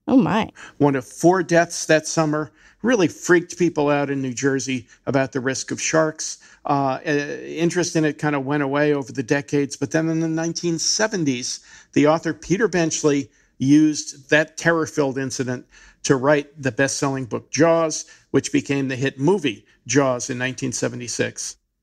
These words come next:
Speaker 1: We got a great soundtrack out of that from John Williams.
Speaker 2: It had a great soundtrack. And, uh, the other thing that happened is it became fashionable to go out and kill sharks, something even Peter Benchley,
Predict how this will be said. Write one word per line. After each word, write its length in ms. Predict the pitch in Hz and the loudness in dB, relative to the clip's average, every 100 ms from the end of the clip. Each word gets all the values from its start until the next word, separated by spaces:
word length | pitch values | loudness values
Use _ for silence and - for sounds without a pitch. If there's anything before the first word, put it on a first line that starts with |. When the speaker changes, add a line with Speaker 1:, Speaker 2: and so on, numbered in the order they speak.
| _ | _
Speaker 1:
We 140 | 180 | -4
got 160 | 185 180 | 0 -2
a 40 | |
great 260 | 175 - - | 0 0 0
soundtrack 500 | 220 247 294 196 - | 0 0 0 -2 -6
out 100 | 165 | -4
of 60 | |
that 180 | 160 - | -2 -4
from 140 | - 170 | -4 0
John 240 | 185 190 | 0 2
Williams. 560 | 220 233 - 180 - _ _ _ _ 147 | 0 -2 -4 -8 -10 _ _ _ _ 2
Speaker 2:
It 40 | |
had 120 | 147 | 2
a 40 | 147 | 4
great 220 | 165 156 | 2 2
soundtrack. 680 | - 180 196 - 185 185 180 _ - - - | 0 0 0 0 0 0 -2 _ -20 -20 -4
And, 580 | 156 165 165 165 170 175 | 0 2 2 0 -4 -2
uh, 260 | 170 165 | -2 -2
the 120 | 175 | -2
other 160 | 202 240 | -2 -2
thing 200 | 226 226 | -4 -2
that 80 | 208 | 0
happened 280 | 208 208 202 | -2 -2 -4
is 100 | 170 | -4
it 40 | |
became 320 | 208 202 190 | -4 -2 -2
fashionable 840 | 175 196 220 - 180 147 127 127 - - _ | -2 -2 -2 -4 -4 0 0 -2 -6 -20 _
to 100 | - | -2
go 220 | 170 190 190 | 0 2 2
out 160 | 185 | 0
and 180 | 180 170 | -4 -4
kill 260 | - 208 196 | -4 -2 -2
sharks, 540 | - 143 107 - - - - - | -2 -2 -2 -6 -10 -12 -20 -6
something 440 | - 180 175 160 | 0 0 0 -2
even 360 | 156 180 170 165 | -2 -2 -2 -2
Peter 260 | 165 165 156 | 0 0 0
Benchley, 680 | 143 151 151 151 143 131 | 0 -2 0 0 0 0